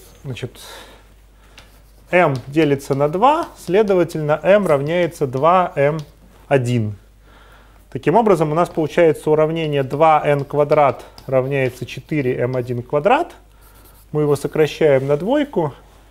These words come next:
и получаем, что n делится на два. Таким образом, n делится на два.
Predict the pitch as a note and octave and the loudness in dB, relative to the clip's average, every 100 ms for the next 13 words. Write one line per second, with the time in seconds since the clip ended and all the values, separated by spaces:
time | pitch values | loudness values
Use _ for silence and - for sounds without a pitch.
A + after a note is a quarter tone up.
0 | _ D3+ D#3 D3+ A3+ A3+ F3+ - F#3+ D#3+ | _ -6 -2 0 4 2 2 0 2 2
1 | C3 B2 A2 G#2+ - A2 G#2+ G#2+ G#2+ - | 2 0 0 -2 -8 -6 -6 -6 -8 -10
2 | - - - - - C#3+ - D#3+ B3 A3 | -18 -20 -20 -20 -16 -8 -2 2 4 4
3 | G3 G3 G3 - - E3+ C3+ C3 A2+ - | 4 2 -2 -6 0 2 2 0 -2 -4
4 | B2 A#2 A2+ A2+ - | -6 -4 -4 -6 -8